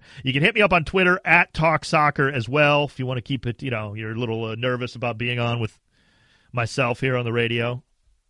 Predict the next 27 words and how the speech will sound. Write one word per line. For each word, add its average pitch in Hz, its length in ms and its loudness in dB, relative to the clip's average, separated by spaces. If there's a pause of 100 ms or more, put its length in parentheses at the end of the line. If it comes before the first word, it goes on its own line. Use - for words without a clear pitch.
(200)
Or 104 140 -6
me, 113 360 -4
I 107 100 -6
should 104 180 -10
say 98 160 -10
me. 104 340 -10
I 107 60 -10
don't 101 100 -12
know. 95 120 -14
That's 101 180 -12
the 104 80 -10
wrong, 101 320 -10 (100)
myself. 110 580 -8
That's 104 200 -14
the 110 80 -8
wrong 107 280 -8 (880)
pronunciation 107 720 -10
or 95 100 -14
a 92 60 -14
wrong 101 420 -14
verbiage. 101 540 -10 (840)
Bob 214 300 6
Bradley 233 300 4
being 208 260 0
hired 190 260 4
by 175 100 4
Swansea 170 380 -2